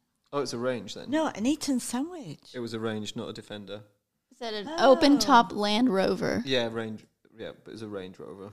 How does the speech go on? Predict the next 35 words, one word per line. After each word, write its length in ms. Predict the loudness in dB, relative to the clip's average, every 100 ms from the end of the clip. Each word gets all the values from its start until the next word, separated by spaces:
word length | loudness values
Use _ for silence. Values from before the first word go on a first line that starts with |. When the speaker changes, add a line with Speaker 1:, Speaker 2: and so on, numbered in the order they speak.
| -18
Speaker 2:
Was 80 | -20
it? 60 | _
Speaker 3:
Oh, 440 | -12 -12 -12 -16 -16
okay. 340 | -14 -14 -14 -18
Speaker 1:
You, 140 | -20 -18
you 120 | -14
know 80 | -12
what 100 | -12
a 40 | -12
Range 220 | -14 -12
Rover 200 | -14 -14
looks 200 | -18 -20
like. 80 | -20 -20 _ _ _ _ _ _ _ _ _ _ _
Speaker 3:
Yeah, 280 | -8 -2 0
I 40 |
mean, 240 | 0 -2 -4 _ _ -16
they, 80 | -16 -16 _ _ _ _ _ _
they 100 | -2
look 160 | 0 -2
like 140 | -6
Land 320 | -2 0 0
Rovers. 520 | 0 -4 -6 -10 -12 -20 _ _ _ _
Speaker 1:
No, 120 | -20 -12
they 80 | -10
don't 160 | -8 -8
look 100 | -10
like 140 | -10
a 20 |
Defender. 500 | -12 -10 -10 -10 -14 -20 _
Speaker 2:
No. 160 | -20 -20 -6
Speaker 3:
Oh, 240 | -4 -4 -6
yeah. 220 | -12 -12 -14 _ _ -16
You're 240 | -8 -8
right. 280 | -6 -10 -14 _ _ _ _ _ _ -4
Um, 460 | -2 -2 -6 -12